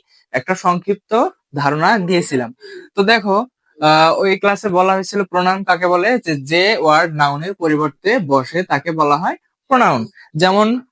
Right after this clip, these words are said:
আহ, তখন আমি উদাহরণ দিয়েছিলাম, দেখো, যে আমি বলেছিলাম যে রহিম is a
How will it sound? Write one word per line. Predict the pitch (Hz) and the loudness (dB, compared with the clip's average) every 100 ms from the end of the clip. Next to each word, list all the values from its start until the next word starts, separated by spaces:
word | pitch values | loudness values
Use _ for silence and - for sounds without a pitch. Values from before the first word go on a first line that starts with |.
| _ | _
আহ, | 147 147 151 | 2 2 2
তখন | 190 196 208 | 0 -2 0
আমি | 202 | 0
উদাহরণ | 170 170 170 | 0 -2 -2
দিয়েছিলাম, | 147 - 147 147 | -2 -2 -6 -4
দেখো, | 123 139 180 277 _ _ _ _ _ _ _ _ _ _ - 147 | -6 -4 -6 -6 _ _ _ _ _ _ _ _ _ _ -10 0
যে | 170 | 0
আমি | 180 | 2
বলেছিলাম | 190 190 196 175 | 0 0 0 0
যে | 143 | 0
রহিম | 139 147 165 175 208 277 _ _ _ 349 _ 440 480 554 _ _ _ 320 254 - _ - _ - _ _ _ - - - - - | 0 0 0 -2 -2 -6 _ _ _ _ _ -18 -18 -18 _ _ _ -20 -20 -20 _ -20 _ -20 _ _ _ -20 -20 -20 -20 -10
is | 170 175 202 269 - _ _ 151 | -4 -2 -2 -4 -8 _ _ 0
a | 147 156 | 2 0